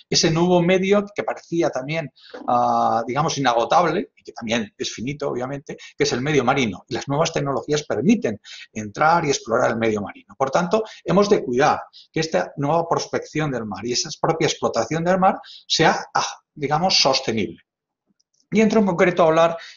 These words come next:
del proyecto que os estaba hablando, Comicet Sur, que es de esta gran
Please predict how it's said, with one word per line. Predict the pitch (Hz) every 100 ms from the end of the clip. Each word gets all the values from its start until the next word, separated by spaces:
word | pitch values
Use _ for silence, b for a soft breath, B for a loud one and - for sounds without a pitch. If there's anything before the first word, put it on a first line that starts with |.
| _
del | 131 165 175 202 139 131
proyecto | - 123 151 147 147
que | 143
os | -
estaba | - 131 135 127 107 -
hablando, | 110 135 175 147 143 247 B B
Comicet | - 127 117 139
Sur, | - 170 170
que |
es | 156
de | 175
esta | 165 156 143
gran | 139 143 156